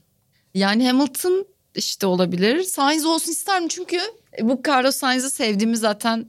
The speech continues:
beni biraz tanıyanlar biliyordur. Onunla ilgisi yok. Şu sebepten. Araç iyi, Ferrari'de daha da iyi bir potansiyeli olduğu söyleniyor. İspanya'da bir şeyler getireceklermiş. Hala önü açıkta görünüyor.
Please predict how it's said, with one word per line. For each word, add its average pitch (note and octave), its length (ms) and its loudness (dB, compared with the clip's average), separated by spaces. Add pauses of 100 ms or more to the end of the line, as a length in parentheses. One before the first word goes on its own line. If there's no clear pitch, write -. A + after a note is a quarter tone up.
(240)
beni G3+ 200 2
biraz F#3+ 260 2
tanıyanlar F3+ 580 2
biliyordur. F3+ 560 0 (160)
Onunla G#3 340 2
ilgisi F#3 380 -2
yok. E3+ 220 -2
Şu - 160 -6
sebepten. F3+ 680 -4 (720)
Araç G3+ 340 0
iyi, C4 220 0
Ferrari'de A#3 600 2
daha G#3+ 280 0
da B3+ 60 0
iyi A#3+ 260 -2
bir A3 80 -4
potansiyeli G#3+ 600 0
olduğu G3+ 300 0
söyleniyor. G3 680 0
İspanya'da G3 680 0
bir G3+ 40 -4
şeyler G#3+ 260 -2
getireceklermiş. F#3+ 920 -2
Hala F#3 280 2
önü F3 140 2
açıkta - 380 -2
görünüyor. E3+ 520 2